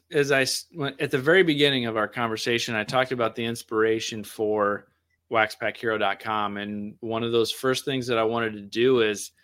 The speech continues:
say, "Hey, there's so much that had changed from when I collected as a kid to what it was like collecting in twenty fifteen. Wouldn't it be nice if there was a way that other people who were returning to the hobby and in a similar situation that I had just gone through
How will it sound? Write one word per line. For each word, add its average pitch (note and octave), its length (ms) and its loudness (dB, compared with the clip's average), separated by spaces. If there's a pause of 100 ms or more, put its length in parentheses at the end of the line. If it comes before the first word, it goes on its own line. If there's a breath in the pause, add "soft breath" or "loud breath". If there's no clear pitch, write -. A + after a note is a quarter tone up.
(360)
say, A2+ 360 -2
"Hey, A#2+ 320 4
there's A#2 320 0
so C#3 200 -2
much D3 260 -2
that C#3 100 2
had B2 140 -2
changed B2 640 -2 (260)
from B2 300 -8
when A2 160 -4
I G2+ 100 -2
collected B2 420 0
as A#2+ 140 -2
a A#2 60 -6
kid A2 360 -2
to G#2+ 100 -2
what A2 180 4
it A#2 60 2
was A2+ 180 0
like A2 240 0
collecting A2+ 420 -4
in G#2 140 -6
twenty A2 260 -8
fifteen. G#2 640 -6 (560)
Wouldn't C#3+ 260 2
it D3+ 100 0
be D3 100 2
nice B2 400 4
if A#2 120 -6
there A#2+ 180 6
was A2+ 120 2
a A2+ 80 2
way A2+ 420 4 (360 soft breath)
that G2+ 300 0 (100)
other D3+ 180 4
people D3+ 380 2
who C3 140 4
were B2 140 4
returning A#2 460 -2
to A2+ 80 -2
the A2 100 -2
hobby A2+ 440 0
and G#2 180 -6
in B2+ 180 -4
a A2+ 60 -2
similar D3 360 -4
situation B2+ 680 -2
that A2+ 120 -4
I C3+ 180 4
had B2 100 0
just A#2 180 -8
gone A2+ 220 -4
through A2 380 0